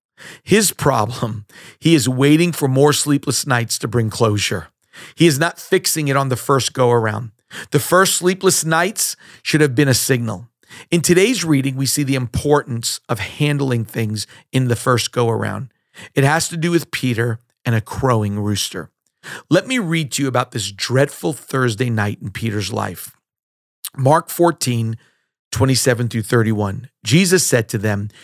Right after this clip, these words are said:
"You will all fall away because it is written, 'I will strike down the shepherd and the sheep shall be scattered.' But after I've been raised, I will go ahead of you to Galilee." But Peter said to him,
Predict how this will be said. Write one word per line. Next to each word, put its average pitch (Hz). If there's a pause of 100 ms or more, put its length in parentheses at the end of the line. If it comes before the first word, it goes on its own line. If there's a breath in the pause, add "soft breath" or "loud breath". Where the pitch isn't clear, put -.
(280 loud breath)
"You 147
will 135
all 147
fall -
away -
because -
it 123
is 123
written, 107
'I 120
will 104
strike -
down 151
the 160
shepherd 104 (420 soft breath)
and 120
the 117
sheep -
shall 113
be 107
scattered.' 107 (420)
But 117
after 147
I've 170
been 175
raised, 120
I 131
will 117
go 123
ahead 120
of 104
you 104
to -
Galilee." 107 (480)
But -
Peter 220
said 143
to 123
him, 120